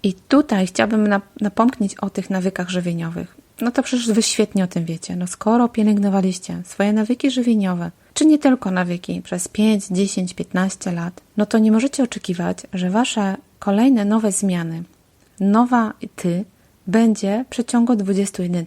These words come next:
dni. Będę powtarzać za każdym razem, że dwadzieścia jeden dni to nie jest moment na to, albo tak w internecie piszą, że dwadzieścia jeden dni proces zmiany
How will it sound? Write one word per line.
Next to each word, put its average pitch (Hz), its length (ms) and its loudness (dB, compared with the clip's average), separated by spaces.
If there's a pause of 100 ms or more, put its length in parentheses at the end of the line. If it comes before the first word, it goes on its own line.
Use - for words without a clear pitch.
dni. 165 200 -4 (240)
Będę 208 380 2
powtarzać 208 500 0
za 196 80 -2
każdym 185 400 -2
razem, 185 420 0
że 185 100 -6
dwadzieścia 180 480 0
jeden 190 240 2
dni 196 160 4
to 185 140 -4
nie 208 240 6
jest - 260 -6 (160)
moment 170 720 -2
na 196 140 0
to, 233 260 2 (560)
albo 180 560 2
tak 180 180 -2
w - 40 -2
internecie 185 560 0
piszą, 196 460 0
że 180 120 -2
dwadzieścia 185 460 0
jeden 185 160 0
dni 190 180 2
proces 185 400 -2
zmiany 180 420 2